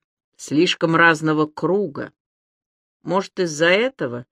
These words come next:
думала она, глядя, как он вышагивает подарочной дугой. «Ну и что?» — тут же возражала она себе. «Вон Нина, куда уж ближе со своим Ромео.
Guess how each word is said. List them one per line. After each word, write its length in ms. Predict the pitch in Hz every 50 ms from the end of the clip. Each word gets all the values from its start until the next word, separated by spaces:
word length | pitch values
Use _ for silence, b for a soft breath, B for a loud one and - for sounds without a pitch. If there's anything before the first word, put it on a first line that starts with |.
| b b b b b b b
думала 560 | 127 131 165 175 175 170 170 160 156 160 160
она, 320 | 156 151 165 180 196 190
глядя, 420 | 170 147 143 151 165 170 156 156 143
как 240 | - 151 147 - 156
он 160 | 147 147 139
вышагивает 840 | 143 147 - - - 156 170 185 180 165 165 156 160 156 151 -
подарочной 760 | - 151 151 135 147 151 156 151 151 151 - - 147 143 143
дугой. 580 | 135 139 147 143 135 139 131 127 120 117 117 - _ _ _ _ _ _ _ _ _ _
«Ну 280 | - - 240 294 349 339
и 20 |
что?» — 500 | 302 302 - - - 294 302 294 294 285 - _ _ _ _ _ _ -
тут 200 | 247 240 226 185
же 140 | 196 214
возражала 760 | 190 202 196 185 196 196 196 185 185 196 190 185 180 180 175 170
она 200 | 165 170 165 160
себе. 480 | - - 170 156 151 165 160 156 156 _ _ _ _ _ _ _ _ _ _ _
«Вон 380 | - 359 359 294 214 196 196 196
Нина, 380 | 196 175 151 135 127 123 131 - _ _ _ _ _ _
куда 400 | - 294 294 220 247 262 269 269
уж 180 | 262 233 220
ближе 500 | 214 214 233 220 190 160 151 131 139 139
со 180 | 139 - 170 165
своим 440 | 156 - 170 170 170 165 147 143 151
Ромео. 580 | 160 170 170 170 165 151 131 127 120 120 147